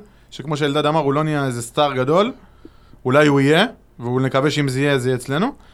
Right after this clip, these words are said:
אין, אין איזה משהו, לא צמח דשא, בוא נגיד.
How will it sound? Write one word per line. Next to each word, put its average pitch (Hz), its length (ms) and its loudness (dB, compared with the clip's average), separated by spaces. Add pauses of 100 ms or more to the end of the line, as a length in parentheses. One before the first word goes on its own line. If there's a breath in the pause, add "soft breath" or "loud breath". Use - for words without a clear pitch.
(540 soft breath)
אין, 156 220 0
אין 160 120 0
איזה 123 200 -2
משהו, 110 340 -6 (540)
לא 135 100 2
צמח 156 280 0
דשא, 135 280 -2
בוא 113 120 -4
נגיד. 107 260 -6